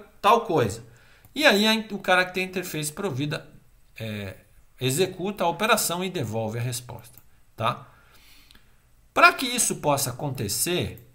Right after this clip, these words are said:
e essa é a questão fundamental que a gente vai ver aqui, o cara que tem a interface requerida, ele precisa ter um endereço, um ponteiro, um endereço do cara que tem a interface provida.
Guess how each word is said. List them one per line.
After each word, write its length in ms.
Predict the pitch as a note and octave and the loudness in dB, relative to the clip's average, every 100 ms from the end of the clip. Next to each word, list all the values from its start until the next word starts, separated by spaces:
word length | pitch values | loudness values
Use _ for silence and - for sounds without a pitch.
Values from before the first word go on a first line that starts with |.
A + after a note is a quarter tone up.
| - - | -18 -8
e 160 | A#2+ | -4
essa 440 | C3 E3+ A#3 - G3 | -2 0 0 2 2
é 40 | |
a 120 | E3 | 0
questão 440 | - F3+ F3+ F#3 F3 | 0 -4 -2 -2 -4
fundamental 640 | C#4+ D4 F#3 D3 C3+ B2+ | -6 -4 -2 -2 -4 -6
que 100 | B2+ | -6
a 40 | |
gente 120 | A#2 | -8
vai 140 | G#2+ G2+ | -6 -6
ver 140 | G#2+ | -6
aqui, 400 | G2+ G3 D#3+ - - - - - - | -8 -4 -4 -4 -14 -18 -18 -20 -12
o 100 | F#3+ | -12
cara 480 | - - D4 E4 C4 | -6 6 10 10 6
que 140 | - | 0
tem 200 | - F#3 | -2 0
a 80 | F3+ | 0
interface 600 | D#3 D#3+ C3+ C#3+ B2+ A#2 | -2 -4 -4 -4 -4 -4
requerida, 720 | A2+ A#2+ A2 D3+ G3 A#2 F#2+ - | -8 -6 -6 -2 -2 -2 -6 -2
ele 220 | F#3 A3+ | 0 0
precisa 580 | A3 - A3 A3 G#3 A3+ | -4 -4 0 0 2 0
ter 480 | A3+ F#3 F#3 - - | 2 2 2 0 -8
um 200 | F#3+ A#3+ | -4 -2
endereço, 1080 | D#4+ E4+ D#4 C4 F#3+ A#3+ A#3+ - - - A#2 - - - | -2 -2 2 4 6 6 4 2 -2 -6 -10 -12 -20 -16
um 120 | D#3 | -14
ponteiro, 720 | D3+ C#4 D#4+ - G#3 G#3 E3 D#3 | -12 -10 -10 -6 2 2 4 0
um 60 | |
endereço 680 | A#3+ C4 G3 E3+ G#3+ - C#3+ | -2 0 0 2 2 0 -4
do 160 | D3+ G3+ | -4 -6
cara 520 | - A#3 C4+ C#4 C4+ | 2 8 8 8 4
que 200 | - - | -2 -14
tem 340 | - A3 A#3 | -6 -2 -2
a 60 | A#3 | -2
interface 560 | A3+ A3+ - G3+ G3+ | -2 -4 -2 -2 -4
provida. 580 | - A#3+ F#3 A#2+ A2 A#2+ | -6 -2 -2 0 -4 -6